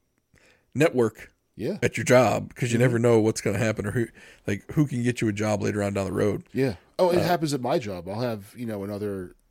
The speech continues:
Speaker 2: another guy, you know, at my level will, will be like, "Hey, I'm looking to fill this spot." You know, I'm like, "Yeah, I got a dude." Or, "I know this girl, she's great," whatever. And then they'll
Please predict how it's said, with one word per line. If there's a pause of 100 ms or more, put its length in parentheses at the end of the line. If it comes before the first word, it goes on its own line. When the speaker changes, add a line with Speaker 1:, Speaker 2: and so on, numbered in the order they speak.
(160)
Speaker 2:
another
guy,
you
know, (100)
at
my
level
will, (100)
will
be
like,
"Hey,
I'm
looking
to
fill
this
spot."
You
know,
I'm
like,
"Yeah,
I
got
a
dude." (580)
Or,
"I
know
this
girl,
she's
great,"
whatever.
And
then
they'll